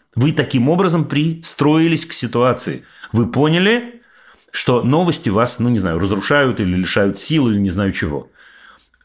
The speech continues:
У неё точно есть такие, э, мини- или микропривычки, которые возникли в последние дни. Понаблюдайте, понаблюдайте. Помните о том, что она имеет на это право. Помните о том, что это её способ жить дальше,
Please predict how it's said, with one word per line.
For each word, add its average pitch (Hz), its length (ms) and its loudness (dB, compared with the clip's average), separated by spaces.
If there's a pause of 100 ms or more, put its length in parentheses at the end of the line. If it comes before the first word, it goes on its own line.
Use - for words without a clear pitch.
У 139 100 2
неё 156 260 4
точно 170 480 0
есть 120 340 0
такие, 127 400 0
э, 120 280 -4
мини- 135 840 2
или 110 160 2
микропривычки, 120 1000 0
которые 101 320 0
возникли 101 380 0
в - 80 -4
последние 98 640 2
дни. 80 340 -4 (120)
Понаблюдайте, 143 840 0 (280)
понаблюдайте. 131 800 0 (340)
Помните 139 380 2
о 113 40 0
том, 151 140 0
что 139 140 -2
она 101 160 2
имеет 113 280 0
на 104 80 -2
это 98 160 0
право. 73 420 -4 (200)
Помните 131 420 2
о 95 60 2
том, 185 420 2
что - 200 -2
это 127 160 0
её 104 320 2
способ 170 600 0 (640)
жить 139 460 0
дальше, 123 460 0